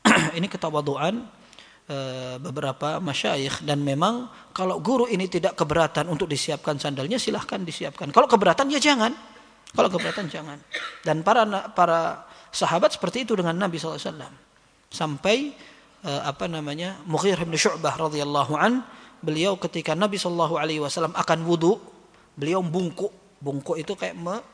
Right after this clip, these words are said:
menundukkan begini untuk melepaskan sandal Nabi sallallahu alaihi wasallam. Lalu Nabi sallallahu alaihi wasallam mengatakan, "Da'huma fa inni adkhaltuhuma tahiratain." Nggak usah dilepas. Tadi aku waktu make, aku make dalam keadaan sudah wudu.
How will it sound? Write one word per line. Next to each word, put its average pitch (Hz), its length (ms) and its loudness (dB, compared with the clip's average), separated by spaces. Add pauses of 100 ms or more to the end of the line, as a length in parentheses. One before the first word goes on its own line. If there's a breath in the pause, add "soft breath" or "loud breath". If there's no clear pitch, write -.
menundukkan 170 560 -4
begini 160 480 -6 (400 loud breath)
untuk 160 580 -8 (220)
melepaskan 156 640 -2
sandal 135 480 -4
Nabi 123 320 -6
sallallahu - 160 -12
alaihi - 160 -14
wasallam. - 220 -20 (880)
Lalu 151 160 4
Nabi 160 160 -2
sallallahu - 0 -
alaihi 143 80 -6
wasallam 165 240 -4
mengatakan, 139 260 -8 (140)
"Da'huma 147 640 2 (540 loud breath)
fa - 240 -2
inni 175 400 -2
adkhaltuhuma 165 960 0 (460 loud breath)
tahiratain." 127 960 -4 (240 loud breath)
Nggak 226 80 -2
usah 208 160 -2
dilepas. 214 640 -6
Tadi 165 240 0
aku 202 240 0
waktu - 160 0
make, 175 380 2 (420 loud breath)
aku - 160 -4
make 170 240 0
dalam 156 320 0
keadaan 165 320 -2
sudah 147 240 -4
wudu. 147 240 -2